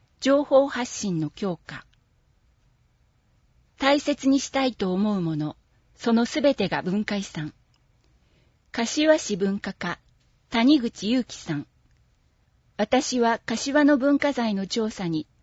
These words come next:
携わっています。柏には古くから残る歴史や文化が数多くあり、それらを守るために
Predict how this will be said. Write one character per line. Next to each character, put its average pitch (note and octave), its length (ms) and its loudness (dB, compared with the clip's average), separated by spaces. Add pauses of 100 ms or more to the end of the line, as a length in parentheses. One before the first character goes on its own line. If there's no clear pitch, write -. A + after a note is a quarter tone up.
(140)
携 G#3 360 -4
わ G#3+ 60 0
っ G#3+ 40 -4
て - 160 -8
い E3 80 -2
ま D#3+ 140 -4
す。 - 200 -20 (1300)
柏 C#4 400 0
に C4+ 160 4
は A3+ 140 0
古 D4+ 240 -2
く - 120 -16
か A3+ 140 -4
ら G3+ 100 -4
残 F#3+ 360 -4
る F3 180 -4 (180)
歴 - 220 -6
史 - 160 -6
や C#4 140 4
文 C#4+ 260 2
化 G3 140 -6
が E3+ 140 -6
数 C#4 360 -4
多 B3+ 180 4
く G3 220 -8
あ F#3 120 -4
り、 D#3 200 -6 (560)
そ - 180 2
れ C#4+ 140 6
ら A3+ 180 4
を G#3+ 40 0
守 A3+ 340 2
る A#3+ 40 -4
た G#3 140 -6
め G3+ 120 -4
に F#3 200 -6